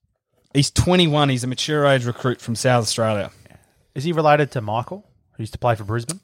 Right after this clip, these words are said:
Speaker 1: Uh, I'm not entirely sure. I don't know. Um, he, someone, someone put out a really obscure stat that was that Brad Close has a better record than Michael Close does at Western Australia. I don't think Michael
Speaker 2: Ah,
Speaker 1: ever won
Speaker 2: fair
Speaker 1: a
Speaker 2: enough.
Speaker 1: game there.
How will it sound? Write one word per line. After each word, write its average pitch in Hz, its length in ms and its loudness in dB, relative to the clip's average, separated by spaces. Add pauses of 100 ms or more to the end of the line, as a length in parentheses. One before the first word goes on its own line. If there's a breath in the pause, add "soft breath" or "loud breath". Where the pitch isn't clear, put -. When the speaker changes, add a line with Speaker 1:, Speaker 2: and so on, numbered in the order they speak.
(160)
Speaker 1:
Uh, 139 400 4
I'm 160 220 4
not 180 100 4
entirely 156 400 2
sure. 127 420 0
I 120 60 -4
don't 127 200 0
know. 123 240 0 (240)
Um, 127 200 0
he, 160 300 0 (280 soft breath)
someone, 180 560 2
someone 165 340 0
put 165 180 2
out 151 160 4
a 143 60 2
really 139 300 2
obscure 131 380 -2
stat 135 320 2
that 127 60 -6
was 120 160 -2
that 123 200 -8
Brad 131 260 2
Close 135 320 2
has 131 180 0
a 127 40 0
better 131 300 2
record 127 400 -2
than 117 120 -2
Michael 123 340 -2
Close 147 300 -2
does 147 360 -2 (540 soft breath)
at 135 200 -2 (720)
Western 139 320 -2
Australia. 151 600 2 (140)
I 131 160 0
don't 139 140 -2
think 131 160 -2
Michael 127 360 2
Speaker 2:
Ah, 131 60 4
Speaker 1:
ever 131 100 2
won 127 60 0
Speaker 2:
fair 127 100 0
Speaker 1:
a - 80 2
Speaker 2:
enough. 110 40 -4
Speaker 1:
game 131 260 2
there. 139 340 4